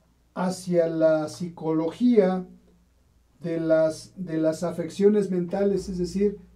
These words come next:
de los problemas mentales. Investigaciones que siempre fueron muy grandes, ya que todas se basaban en casos que él atendía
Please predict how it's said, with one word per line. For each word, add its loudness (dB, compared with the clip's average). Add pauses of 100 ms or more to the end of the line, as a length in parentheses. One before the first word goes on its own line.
de -4
los -4
problemas -10
mentales. -8 (1040)
Investigaciones 4 (440)
que 0 (240)
siempre 2 (160)
fueron 6
muy 0
grandes, 0 (360)
ya 2
que 2
todas 2
se -6
basaban -2 (320)
en -6
casos -2
que -4
él 4
atendía -2